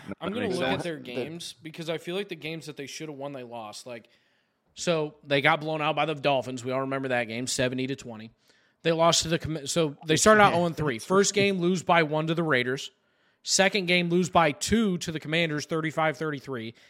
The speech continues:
Speaker 2: Get blown out by fifty. Win by
Speaker 3: Yeah.
Speaker 2: three against the Bears.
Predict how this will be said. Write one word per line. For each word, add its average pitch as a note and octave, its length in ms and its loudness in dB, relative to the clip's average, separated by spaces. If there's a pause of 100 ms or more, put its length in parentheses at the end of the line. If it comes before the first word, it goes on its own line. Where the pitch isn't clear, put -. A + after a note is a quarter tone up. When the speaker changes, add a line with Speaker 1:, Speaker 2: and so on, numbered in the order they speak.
(220)
Speaker 2:
Get D3 240 0
blown F3+ 340 4
out G3 180 6
by F#3+ 140 8
fifty. E3 520 -2 (560)
Win G3+ 320 2
by G#3 160 8
Speaker 3:
Yeah. F#3 60 4
Speaker 2:
three G3 280 -2
against E3+ 300 -4
the E3+ 80 -6
Bears. C3 420 -2